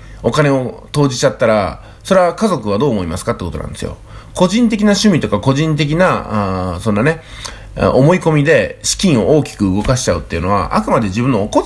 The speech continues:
遣いでやればいい話ですよ。お小遣いで。ね、お勤めしてる方だったら、あの、月に二万とか三万がお小遣いだと思いますけども、それで暗号通貨やればいいんですよ。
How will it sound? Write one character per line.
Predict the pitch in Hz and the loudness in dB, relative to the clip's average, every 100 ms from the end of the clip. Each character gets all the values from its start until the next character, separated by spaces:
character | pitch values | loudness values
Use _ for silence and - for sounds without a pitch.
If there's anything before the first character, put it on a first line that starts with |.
| - | 2
遣 | 113 | 0
い | 92 | 2
で | |
や | 82 | -4
れ | 78 | -4
ば | |
い | - | -6
い | |
話 | 78 - | -8 -10
で | - | -12
す | - | -8
よ。 | - | -4
お | |
小 | 113 113 | 0 0
遣 | - 71 | 0 -6
い | |
で。 | - - - - - - | -6 -12 -16 -18 -6 0
ね、 | 143 139 | 0 2
お | 151 | -2
勤 | - 185 | 2 2
め | 180 | 2
し | |
て | 180 | 2
る | |
方 | 170 | 2
だ | 151 104 | 4 2
っ | |
た | - | 2
ら、 | 117 104 82 - - - | 2 2 -2 -10 -18 -6
あ | 107 | 0
の、 | 104 95 90 | 2 2 0
月 | - 233 | 2 4
に | 151 104 | 4 2
二 | 143 175 | 2 2
万 | 202 | 2
と | 143 | 0
か | 104 | -2
三 | 131 139 | 0 0
万 | 123 | 2
が | 87 | 0
お | |
小 | 98 107 | -2 0
遣 | 92 | 0
い | |
だ | 80 | 0
と | 78 | -2
思 | 78 | -2
い | |
ま | 85 | -4
す | - | -2
け | |
ど | 92 | 2
も、 | 127 92 | 2 2
そ | - 220 | 2 2
れ | |
で | 240 | 2
暗 | 233 | 2
号 | 226 | 2
通 | 220 185 | 0 0
貨 | 101 | 0
や | 90 | 2
れ | 95 | 2
ば | 82 | 0
い | |
い | 65 | -2
ん | |
で | 62 | -6
す | |
よ。 | 76 | -8